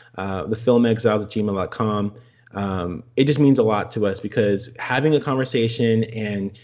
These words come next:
learning things about film and just coming to appreciate the, the craftsmanship of film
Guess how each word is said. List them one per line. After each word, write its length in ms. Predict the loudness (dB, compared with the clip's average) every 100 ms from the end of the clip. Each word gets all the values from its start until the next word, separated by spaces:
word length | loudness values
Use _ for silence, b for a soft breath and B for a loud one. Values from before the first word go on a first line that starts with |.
| b -4
learning 480 | 2 4 4 2 2
things 600 | 2 2 2 0 -6 -16 -20 -20 _
about 400 | -4 0 0 -2
film 300 | -2 0 2
and 100 | 2
just 140 | 0 -2
coming 260 | 0 2
to 100 | 2
appreciate 680 | 0 0 -4 2 2 2 2
the, 200 | 2 2
the 80 | -2
craftsmanship 640 | -4 -4 -2 -4 -4 -6
of 100 | -6
film 460 | -4 0 2 2